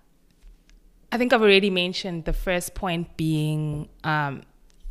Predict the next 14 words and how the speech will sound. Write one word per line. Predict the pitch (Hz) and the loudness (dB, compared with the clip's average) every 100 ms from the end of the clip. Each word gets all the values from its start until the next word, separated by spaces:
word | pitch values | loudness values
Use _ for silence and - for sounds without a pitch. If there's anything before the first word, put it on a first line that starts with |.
| - - - - - | -14 -20 -20 -20 -4
you | 208 | 0
know, | 196 | 2
the | 185 185 | 2 2
self-res-, | 226 196 208 202 196 - - _ _ - 185 - - - | 4 4 4 -2 -2 -4 -10 _ _ -20 -20 -20 -18 -10
self-reflection | - - 226 214 220 - 185 - 202 196 - - 185 180 - | -6 2 4 4 2 -4 -4 -2 -4 -4 -6 -6 -4 -6 -4
aspect, | 180 - - 214 254 - - | -4 -6 -6 -6 -6 -10 -10
because | 190 190 185 175 - _ _ - - - - - _ _ | -6 -4 -4 -6 -18 _ _ -20 -20 -20 -20 -20 _ _
if | 262 - | 0 2
we're | 262 | 2
not | 240 254 | 4 6
intentional | 254 214 - 220 214 - 190 175 | 4 2 -2 0 0 0 -2 -2
about | 165 160 160 160 - - - - | 0 0 -2 -4 -12 -14 -16 -8
thinking | - 190 180 170 147 - | -4 -2 -2 -2 -4 -4
about, | 151 143 143 131 101 175 - - | -4 0 2 2 0 -4 -10 -14